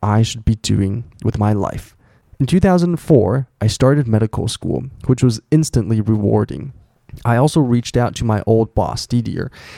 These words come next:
and took a job cooking brunch at his new restaurant on weekends. I loved my work as a medical student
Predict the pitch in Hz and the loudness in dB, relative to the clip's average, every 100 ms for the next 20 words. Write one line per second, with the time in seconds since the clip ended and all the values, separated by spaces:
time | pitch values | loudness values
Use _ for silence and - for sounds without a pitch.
0 | - - 151 185 135 104 90 98 - - | -10 -2 0 0 0 0 0 -4 -4 -2
1 | 123 107 80 85 - - 107 110 107 117 | -2 -2 -4 -4 -8 -8 -4 0 -2 2
2 | 117 131 101 107 - 107 113 127 135 190 | 2 4 2 -2 -2 -2 -2 -2 0 -2
3 | - - - - - _ _ _ _ _ | -2 -8 -8 -14 -16 _ _ _ _ _
4 | _ _ _ - 117 123 175 196 156 110 | _ _ _ -2 0 2 2 0 0 0
5 | 107 104 92 - 107 110 113 117 104 - | 0 0 -2 -4 -2 0 -2 -2 -4 -6
6 | - 69 65 107 - | -6 -6 -6 -10 -14